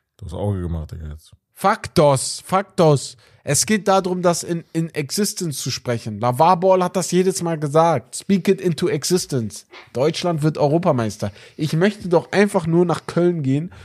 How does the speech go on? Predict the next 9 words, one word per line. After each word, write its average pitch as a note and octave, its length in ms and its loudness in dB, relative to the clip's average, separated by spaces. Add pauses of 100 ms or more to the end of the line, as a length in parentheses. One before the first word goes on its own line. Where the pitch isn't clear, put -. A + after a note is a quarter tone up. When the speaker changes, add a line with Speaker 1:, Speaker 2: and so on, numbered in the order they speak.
(100)
Speaker 2:
oder C#3+ 180 4
nach C#3+ 140 2
Düsseldorf C3+ 600 0 (380)
oder C#3+ 220 4
Dortmund D3+ 640 2 (380)
und C3 360 -2 (160)
sehen, C#3+ 480 0
wie C#3 140 0
die C3 400 -2